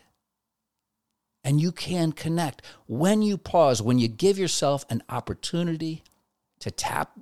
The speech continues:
the inner resources within that calm you. And what is the greatest inner resource you have? Well, Scripture says for those of us who believe,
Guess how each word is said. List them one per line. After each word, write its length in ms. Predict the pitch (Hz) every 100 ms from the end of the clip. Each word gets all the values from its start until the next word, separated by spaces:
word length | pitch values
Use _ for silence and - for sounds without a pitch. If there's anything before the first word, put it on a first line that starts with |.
| 135
the 140 | -
inner 420 | - 143 143 139
resources 920 | 131 120 135 139 - 123 113 120 110 - - _ _
within 600 | 123 117 - 156 139 90 90 _ _ -
that 220 | 120 -
calm 320 | - 156 160
you. 120 | - - _ _ _ _ _ _ _ _
And 240 | 131 143
what 160 | 170 220
is 160 | 214
the 120 | - 107
greatest 880 | 87 101 139 208 165 - - - - _ _ _ _ _ _ _ _ -
inner 280 | 139 139 113
resource 560 | 135 127 - 117 110
you 100 | 110
have? 420 | 87 104 131 196 _ _ _ _ _ _ _ _ _ _ _ _
Well, 140 | 156
Scripture 400 | 151 - 226 -
says 320 | 156 - 151 131
for 160 | 139
those 300 | 120 147 160
of 100 | 143
us 160 | 135 123
who 140 | 135
believe, 420 | 117 135 156 127